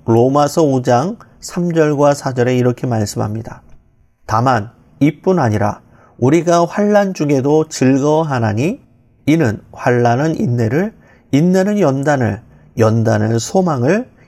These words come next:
이루는 줄 암이로다." 아멘. 우리가 환난 중에 즐거워할 수 있는 이유는 그 환난이 인내를 낳고 그 인내는 연단을 낳고 그 연단은 소망을 이루기 때문입니다.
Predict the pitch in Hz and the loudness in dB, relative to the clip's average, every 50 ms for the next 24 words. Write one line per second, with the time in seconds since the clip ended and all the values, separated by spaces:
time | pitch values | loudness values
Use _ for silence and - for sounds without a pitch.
0 | _ - - 113 113 110 113 113 110 107 107 107 - - 156 160 190 214 220 - | _ -4 0 0 0 2 0 -2 -2 -2 -4 -4 -4 0 0 2 2 0 -2 -8
1 | _ - _ - - 98 104 107 131 151 170 160 - - - 117 107 101 92 - | _ -20 _ -8 -6 -4 -2 -2 -2 -4 -6 -8 -10 -6 -4 -2 -2 -2 -4 -6
2 | - - - - - - 135 - - _ - _ - - 101 95 98 95 98 101 | -8 -8 -8 -10 -12 -14 -16 -20 -20 _ -20 _ -8 -6 -4 -2 -2 -4 -4 -6
3 | 101 113 - - _ _ _ _ _ _ _ _ _ _ _ _ _ - - 139 | -8 -12 -16 -20 _ _ _ _ _ _ _ _ _ _ _ _ _ -2 2 4
4 | 151 180 175 190 190 170 175 196 185 185 185 180 175 170 175 165 170 165 170 160 | 4 4 4 4 2 2 2 0 2 2 2 0 0 0 0 2 2 2 0 0
5 | - - 147 147 147 151 151 151 147 139 127 127 - - 127 127 127 123 123 123 | 0 0 0 2 4 2 4 4 4 4 2 0 -2 -2 -2 -2 0 0 0 0
6 | 117 110 104 104 104 101 101 107 123 120 _ _ _ - - - - 113 - 117 | 0 0 0 0 -2 -4 -6 -8 -10 -10 _ _ _ -6 0 2 2 2 2 2
7 | 113 110 107 104 104 98 101 104 101 101 - - _ - - _ _ - - 120 | 0 2 2 2 2 2 0 -2 -2 -4 -8 -16 _ -20 -20 _ _ -4 0 0
8 | 113 120 123 123 123 131 135 147 156 151 139 - - - - - 151 175 180 _ | 2 2 2 2 2 2 2 2 2 2 0 -2 -2 -6 -10 -10 -10 -10 -10 _
9 | - - _ - - 208 190 185 180 180 180 185 180 185 170 160 143 147 156 160 | -20 -20 _ -4 -2 0 2 2 2 2 2 2 2 2 2 2 2 2 2 2
10 | 160 160 156 147 127 110 - - - 113 - - - - - - - - 117 107 | 2 2 2 0 0 -2 -2 -6 -8 -8 -8 -10 -14 -20 -20 -16 -6 -2 0 0
11 | 98 98 104 107 - 208 180 127 165 208 262 - - - - - - - - - | 2 2 0 0 -2 -2 -2 -2 -2 -2 -4 -8 -14 -20 -20 -20 -18 -18 -16 -8
12 | - 185 202 202 185 165 143 127 113 - - - - - - - _ - 117 113 | -6 -4 -4 -2 -4 -4 -4 -4 -6 -6 -10 -16 -20 -20 -20 -18 _ -2 -2 0
13 | 98 101 101 98 117 139 175 196 - - - - - - 107 98 98 98 101 101 | 0 0 -2 -2 0 -2 -2 -4 -6 -14 -20 -16 -10 -6 -6 -4 -4 -4 -4 -4
14 | 101 87 95 110 110 - - 180 170 - | -4 -4 -6 -6 -6 -8 -10 -12 -18 -18